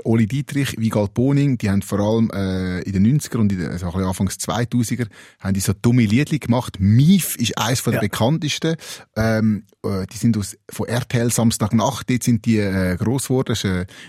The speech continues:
Speaker 1: den neunziger Jahren so eine, äh, Comedy-Show gsi am, am Samstagabend, wo ich immer so als vierzehn, fünfzehnjähriger, äh, geschaut habe, ich super gefunden habe.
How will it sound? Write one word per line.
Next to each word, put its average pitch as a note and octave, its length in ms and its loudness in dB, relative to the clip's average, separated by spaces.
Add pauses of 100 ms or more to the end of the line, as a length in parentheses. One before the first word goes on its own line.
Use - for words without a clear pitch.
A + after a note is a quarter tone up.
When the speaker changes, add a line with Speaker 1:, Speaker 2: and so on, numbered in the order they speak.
(120)
Speaker 1:
den F#2 100 0
neunziger A#2+ 320 2
Jahren A2+ 180 0
so G#2 140 -2
eine, F2 460 0 (680)
äh, D#2+ 400 -6
Comedy-Show C3+ 580 2
gsi D3 360 -4
am, G2+ 200 2
am F#2 100 0
Samstagabend, G#2 640 -2
wo G#2 60 0
ich G2 280 -4
immer B2+ 420 2
so G#2 200 0
als G2 160 -2
vierzehn, A2 340 -2
fünfzehnjähriger, G#2+ 920 -2
äh, F2+ 380 -6
geschaut B2 300 -2
habe, G#2+ 120 0
ich - 60 -8
super - 420 -4
gefunden C#3+ 360 -2
habe. D3 200 -2